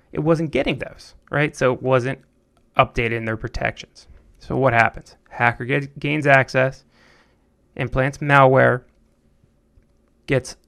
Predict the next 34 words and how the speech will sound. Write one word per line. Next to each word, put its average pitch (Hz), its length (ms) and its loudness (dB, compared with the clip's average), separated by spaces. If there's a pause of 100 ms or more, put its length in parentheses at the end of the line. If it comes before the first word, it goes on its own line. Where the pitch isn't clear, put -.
(200)
uh, 117 220 -4
credentials, 135 680 -4 (160)
I 131 140 6
E 123 220 -2
an, 110 260 -6
uh, 107 140 -6 (1120)
I 143 220 4
D 135 220 0
and 120 100 -4
password 123 600 2 (180)
to 123 220 -2
get 120 220 2
into 123 240 -2
a 110 40 -4
payment - 440 -4
portal - 380 -4 (140)
for 127 100 -2
one 123 180 -4
of 113 100 -6
their 156 180 4
external - 560 -6
vendors - 400 -12 (480)
and 131 120 -8
providers. 110 540 -4 (1400)
Hacker 139 340 4
gets 135 220 0
into 151 180 0
this 143 180 0
payment 170 380 2
portal, 170 380 2 (220)
which 139 240 -4
leads 139 300 0
to 185 400 2 (460)
Target, 143 520 2